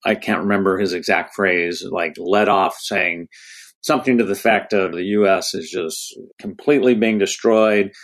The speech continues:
by these radical left Marxists," and so on and so forth. So you get this construction of this sort of, again, a group that historically in the history of U S, especially for people who are conservative,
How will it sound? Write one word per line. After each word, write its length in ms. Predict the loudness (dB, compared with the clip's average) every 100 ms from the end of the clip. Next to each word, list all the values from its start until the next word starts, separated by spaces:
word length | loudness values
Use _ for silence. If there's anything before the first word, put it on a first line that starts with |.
| -12
by 120 | -4 -4
these 200 | -4 -2
radical 420 | 0 0 -2 0
left 260 | 0 0 -4
Marxists," 760 | -4 -2 -4 -4 -4 -6 -10
and 80 | -10
so 160 | -8 -6
on 140 | -8
and 100 | -8
so 180 | -8 -8
forth. 280 | -10 -12 -14 _ _ -20 -20 -20 _
So 300 | -2 2 2
you 260 | 2 0 0
get 200 | -2 0
this 320 | 0 0 -4
construction 960 | -8 -8 -6 0 0 0 0 2 2 0
of 460 | 0 2 2 0 -6 _ -2
this 240 | 0 2
sort 140 | 0
of, 60 | 2
again, 480 | 2 2 2 2 0
a 140 | -2
group 300 | 2 0 2
that 160 | -2 -2
historically 1080 | -4 -6 0 2 2 0 -2 2 2 0 -6 _ _
in 120 | -10 -6
the 60 |
history 340 | -4 -2 0 0
of 80 |
U 140 | 0 0
S, 180 | 0 -2
especially 420 | -2 -2 -2 -4
for 80 | -4
people 200 | -2 -2
who 60 |
are 20 |
conservative, 600 | -6 -2 0 2 2 2